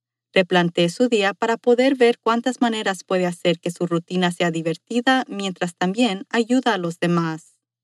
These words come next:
Otra excelente forma de jugar es no hacer nada. Tómese un día libre de responsabilidades.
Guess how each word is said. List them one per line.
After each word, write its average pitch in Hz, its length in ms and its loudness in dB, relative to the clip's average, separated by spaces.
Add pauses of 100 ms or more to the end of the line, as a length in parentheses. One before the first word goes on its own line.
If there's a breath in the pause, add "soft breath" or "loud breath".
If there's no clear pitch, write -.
(600)
Otra 185 420 0
excelente 175 560 0
forma 175 360 0
de 165 120 -4
jugar 175 640 -2
es - 240 2
no 233 240 2
hacer 208 400 -4
nada. 160 540 -6 (500)
Tómese 190 420 0
un 240 140 6
día 269 200 4
libre 269 360 2
de 240 140 -2
responsabilidades. 170 1400 -4